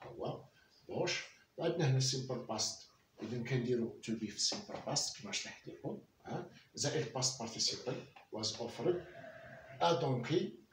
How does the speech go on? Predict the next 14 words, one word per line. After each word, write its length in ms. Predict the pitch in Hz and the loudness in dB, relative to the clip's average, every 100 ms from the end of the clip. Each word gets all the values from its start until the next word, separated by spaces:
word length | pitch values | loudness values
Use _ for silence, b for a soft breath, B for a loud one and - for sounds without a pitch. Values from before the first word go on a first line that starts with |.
| - | -4
ها، 280 | 165 190 - _ - | -2 -4 -10 _ -8
باي 360 | 120 151 170 170 - | 2 4 6 2 -4
شعيبة 580 | - - 113 113 139 - | -4 -2 -2 -2 -2 -4
ملوك 280 | 107 107 - | -6 -6 -4
صهيبة. 300 | - - - - _ _ - | -6 -8 -14 -20 _ _ 2
أو 380 | - 233 254 - - - _ - | 8 8 6 0 -12 -20 _ 2
كنبداو 500 | 226 147 - 196 - | 4 4 4 2 2
بهذا، 400 | 104 101 - - - | 0 -2 -4 -8 -10
دايركت، 440 | 113 110 107 - 143 | -8 -4 -4 -4 0
إما 200 | 170 175 | 2 2
كنبداو 400 | 151 113 110 - | 2 0 0 -2
بهذا 340 | 85 85 80 | -4 -6 -4
ولا 200 | 208 - | -2 -2
بهذا، 300 | 131 - - | -4 -6 -10